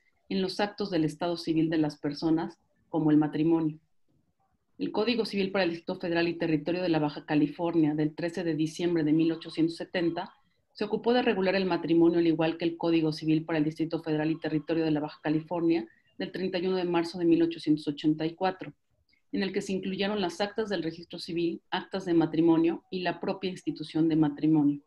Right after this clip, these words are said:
Es de mencionar que en estos códigos el vínculo matrimonial se consideraba indisoluble. Fue hasta el veintinueve de diciembre de mil novecientos catorce cuando la ley de divorcio se es-, estableció por primera vez el divorcio vincular.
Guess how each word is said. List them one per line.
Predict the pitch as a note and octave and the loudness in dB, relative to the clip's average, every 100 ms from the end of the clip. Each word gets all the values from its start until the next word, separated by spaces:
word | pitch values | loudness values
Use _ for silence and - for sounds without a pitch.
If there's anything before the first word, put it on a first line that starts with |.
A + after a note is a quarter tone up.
| _ _ _ _ _ _ _ | _ _ _ _ _ _ _
Es | F#3 | -4
de | G#3 | -2
mencionar | G#3+ F#3 F#3 F#3 F3+ | 0 -2 -2 -4 -4
que | F#3 | -4
en | |
estos | F#3 - - | -4 -6 -12
códigos | - F#3+ F#3+ F#3 G3 - | -6 -4 -4 -4 -8 -8
el | F#3+ G3 | -6 -4
vínculo | A3 A#3 A#3+ A3+ | -2 0 0 0
matrimonial | G3 F#3 F#3 F3 F3 | -2 -2 -2 0 0
se | F3 G3+ | -4 -4
consideraba | F3 E3+ D#3 D#3+ E3+ - | -4 -2 -2 0 -2 -4
indisoluble. | - F#3 F3+ F3 F#3 E3+ D#3 C#3+ C#3+ - _ _ _ _ _ _ _ | -4 -4 -4 -6 -4 0 0 0 -6 -12 _ _ _ _ _ _ _
Fue | - | -14
hasta | A3 B3 | -4 -2
el | |
veintinueve | A3 F#3 - F#3+ G3+ A3 | 0 0 -2 -2 0 0
de | G3+ - F#3 | -2 -4 -8
diciembre | F3 - G3 F#3+ D#3+ | -10 -6 -4 -2 0
de | D#3 | 4
mil | E3+ F3+ | 4 2
novecientos | F#3 E3+ E3+ E3+ F3+ | -2 -2 -2 -4 -6
catorce | - G#3+ G#3+ G3 G#3+ A3+ | -6 -6 -4 -4 -6 -4
cuando | G3 F3+ | -2 0
la | E3 | 2
ley | E3 E3+ | 2 2
de | F3 | 2
divorcio | E3 E3 E3 - G3+ C#4+ _ _ - | 2 2 0 -4 -8 -10 _ _ -10
se | F3 | -8
es-, | - | -8
estableció | - - - G#3 G#3+ G3+ G3+ | -12 -6 -2 0 0 -2 -4
por | G3 F3 | -4 -6
primera | F3 F3 G3+ A3+ | -2 0 0 0
vez | F#3 G3 G3+ | -2 -4 -4
el | F3 | 0
divorcio | D#3 D#3 D#3 E3 | 2 2 -2 0
vincular. | D#3 C#3+ C#3+ C#3 - | 6 6 6 -2 -4